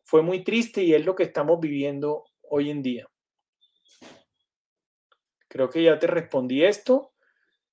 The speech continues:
Eh, saludo de,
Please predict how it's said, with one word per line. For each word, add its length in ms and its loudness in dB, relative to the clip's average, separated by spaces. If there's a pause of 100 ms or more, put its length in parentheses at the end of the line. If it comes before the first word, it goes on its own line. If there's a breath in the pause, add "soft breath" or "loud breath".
(180)
Eh, 280 -4
saludo 840 0 (320)
de, 500 -6